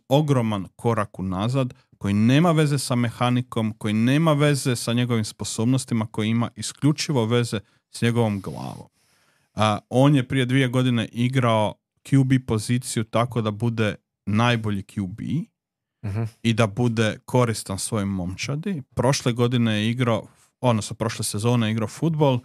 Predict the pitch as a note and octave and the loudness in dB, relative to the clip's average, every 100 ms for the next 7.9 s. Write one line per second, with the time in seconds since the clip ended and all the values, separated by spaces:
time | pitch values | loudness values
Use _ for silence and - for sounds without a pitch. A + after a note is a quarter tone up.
0 | _ _ _ _ _ _ - A2 A#2+ A#2 | _ _ _ _ _ _ -14 2 4 4
1 | A2+ A2 F#2 A#2 A#2+ A#2 - C3 A#2+ B2+ | 2 0 -4 -6 -4 -4 -2 0 0 0
2 | C3 - - - G2+ A#2+ A#2 - C3 - | -2 -4 -10 -6 0 0 2 0 -2 -4
3 | D#2+ F#2+ G2 A#2+ A2+ A2 - B2 F#2+ A#1+ | -8 -6 -2 -2 0 -2 -2 -4 -4 -8
4 | F#2 G2+ A2+ A2+ A2+ A2 A2 G#2 - _ | -10 -6 -4 -2 2 2 2 0 -6 _
5 | _ _ D#2+ G#2 G#2+ G#2+ A2 A#2 A#2 - | _ _ -4 0 0 0 0 2 2 2
6 | C3 C3+ A#2+ D#3+ C3+ G2 G2 G#2 G#2 B2 | 2 2 2 2 2 -2 -4 -4 -2 2
7 | B2+ C3 C3 C3 E2+ - _ A#2 A2+ | 2 4 4 2 0 -10 _ -8 -6